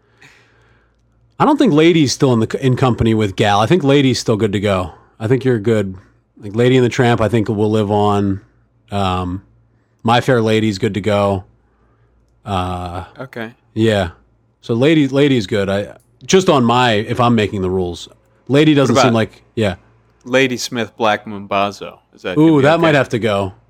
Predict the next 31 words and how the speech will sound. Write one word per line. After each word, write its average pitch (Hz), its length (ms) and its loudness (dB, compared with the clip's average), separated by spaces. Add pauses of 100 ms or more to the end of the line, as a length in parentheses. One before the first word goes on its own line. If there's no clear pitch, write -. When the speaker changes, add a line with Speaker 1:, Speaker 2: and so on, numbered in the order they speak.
Speaker 1:
for 135 100 -2
the 110 100 -2
Smith 127 300 0
Speaker 2:
Okay. 95 80 -8
Speaker 1:
part. 98 260 -2 (100)
Smith, 165 380 2
Speaker 2:
Smith, 92 240 -8
yeah. 90 160 -12 (480)
Speaker 1:
because, 135 640 0 (180)
um, 95 600 -2 (800)
interesting 135 300 0
thing 135 120 2
about 120 200 0
the 110 80 -10
Smiths - 760 -4 (600)
is, 110 680 -2 (160)
um, 95 540 -4 (120)
a 113 60 -8
lot 139 240 0
of 147 80 -2
Jews 127 460 0
during 117 220 -2
the 110 80 -2
Holocaust 123 600 -2 (160)
tried 131 200 -2
to 101 60 -4
switch - 340 -2
their 127 100 0
name 95 220 0
to 92 60 -8
Smith - 520 -6